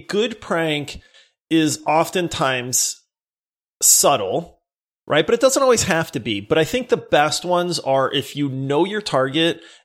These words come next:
and you know it's somebody that's going to genuinely laugh with you and appreciate it and laugh about it later on, those make for the best pranks.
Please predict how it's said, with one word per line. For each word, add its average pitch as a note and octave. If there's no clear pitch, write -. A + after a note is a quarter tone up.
and C#3+
you C#3
know C3+
it's -
somebody D3
that's A#2+
going A#2+
to B2
genuinely B2+
laugh A2+
with C#3+
you C#3
and A#2+
appreciate B2+
it C#3
and B2+
laugh A#2+
about A#2+
it F2
later A2
on, D3+
those F3
make C#3+
for -
the G#2+
best F2+
pranks. -